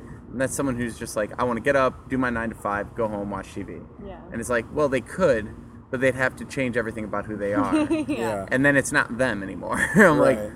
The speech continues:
Speaker 1: I'm like, "Yeah, they could become an entrepreneur, but they won't, and they never want to." And that's the point, which is, what are the, how do you define living your dream? Is it the process of getting there? Is it ultimately getting it and then changing it once you've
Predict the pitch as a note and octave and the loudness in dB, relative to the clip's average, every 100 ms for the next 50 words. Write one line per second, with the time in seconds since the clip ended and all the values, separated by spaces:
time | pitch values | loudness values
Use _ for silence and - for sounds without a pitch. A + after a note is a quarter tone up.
0 | - D3 F3+ F3 A#2 C#3 A2+ - D#3+ E3 | -2 2 4 4 2 0 -2 -6 0 0
1 | C3+ B2 C3+ B2+ A#2+ A2 - C#3 C3 G2 | 0 -2 -2 -2 -4 -6 -6 -4 -2 -4
2 | - - - - - - B2+ A#2+ A#2+ C#3+ | -6 -14 -16 -16 -10 -2 2 2 2 0
3 | A2 G#2+ - A2+ A2 A2+ G#2+ G#2+ G2 G#2+ | 0 -4 -6 -4 -2 -2 -2 -4 -6 -2
4 | A#2+ - - F#2+ C#2+ - - - - - | -2 -2 -6 -8 -8 -14 -16 -18 -14 -6
5 | A#2+ B2 A2+ - - A#2 G#2 F2+ A2+ A2 | 0 0 -2 -6 -4 -4 -4 -6 -8 -6
6 | A#2 A2 G#2 - - - - - - - | -4 -2 -4 -8 -16 -20 -20 -20 -20 -18
7 | - A#2 A2+ A#2+ C3 B2 B2 A#2+ - - | -12 -8 0 4 6 6 2 -2 -10 -14
8 | - - C#3+ D#3 D3+ A#2 - C3+ C3+ A2+ | -12 0 2 2 0 -4 -2 0 0 0
9 | A2+ A#2 A2+ G#2+ A2+ C3+ A#2 G#2 G#2 - | -2 -2 -2 -4 -4 -2 -2 -6 -10 -12
10 | - - - - - - A#2 B2+ A#2 - | -16 -16 -16 -16 -10 -6 0 2 2 -4
11 | - G#2+ - A2+ - G#2+ G2+ C#3+ D#3+ E3+ | -10 -8 -2 -2 -4 -8 0 0 2 0
12 | D#3+ A#2+ G#2 G#2+ F#2+ G2+ G#2 G#2 A#2 B2+ | 0 -2 -2 -4 -4 -8 -4 -2 -2 -2
13 | A#2 - G2+ G2+ - D3 C3+ C#3 C3+ - | -4 -6 -8 -8 -6 -6 -4 -4 -6 -6
14 | A2+ G2+ G#2 F#2+ | -12 -10 -10 -12